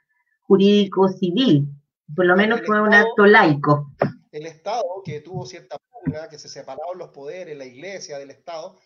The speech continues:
Speaker 2: El Estado, eh, en Chile, eh, eh, esto es histórico y, y no constituye ninguna novedad. Eh, durante muchos años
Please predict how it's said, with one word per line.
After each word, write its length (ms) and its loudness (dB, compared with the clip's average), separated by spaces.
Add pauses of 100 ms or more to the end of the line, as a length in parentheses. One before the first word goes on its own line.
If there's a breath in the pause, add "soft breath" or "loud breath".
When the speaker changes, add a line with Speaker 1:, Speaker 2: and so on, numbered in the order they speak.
(300)
Speaker 2:
El 120 -18
Estado, 580 -10
eh, 180 -16
en 120 -18
Chile, 280 -16 (440)
eh, 80 -20 (320)
eh, 440 -18
esto 260 -14
es 80 -16
histórico 680 -12
y, 340 -20
y 80 -20
no 100 -6
constituye 400 -18
ninguna 340 -18
novedad. 520 -12 (340)
Eh, 180 -18
durante 520 -16
muchos 380 -18
años 280 -12